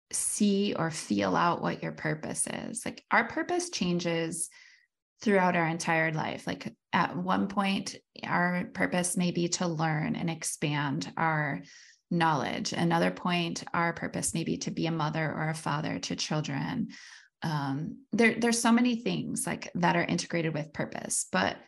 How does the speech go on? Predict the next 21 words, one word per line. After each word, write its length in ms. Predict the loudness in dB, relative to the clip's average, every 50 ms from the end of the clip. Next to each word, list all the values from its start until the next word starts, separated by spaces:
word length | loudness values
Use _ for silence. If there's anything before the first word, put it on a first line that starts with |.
| -20 _ _ _ _ _ _ _ _
when 160 | 0 0 2
people 280 | 2 0 2 2 2 4
come 240 | 4 6 6 6 6
to 120 | 6 4
see 220 | 0 0 0 0
me 160 | 2 0 0 -2
for 200 | -2 -2 -2 -2
regressions 680 | 0 -2 0 0 0 0 0 0 -2 -2 -2 -2 -2
and 100 | -2 -2
they 120 | -2 -2 -2
really 280 | -2 -2 -2 0 -2
want 220 | -2 -2 -2 -4 -4
to 60 | -4
understand 640 | -2 -2 -2 -2 -2 -2 -2 -2 -2 -2 -2 -4 -4
life's, 580 | -2 0 2 2 2 2 0 0 -2 -4 -4 -4 -6 _ _ -4
like, 220 | -4 -4 -4 -6 -6
life 380 | -2 0 0 0 0 -2 -4 -8
purpose, 580 | -8 -6 -4 -4 -2 -2 0 0 0 -2 -2
like, 160 | -6 -6 -6 -6
soul's 800 | -8 -8 -6 -2 0 0 2 2 2 0 -2 -2 -6 -8 -10
work 480 | -8 -6 -2 -2 -2 -2 -4 -8 -12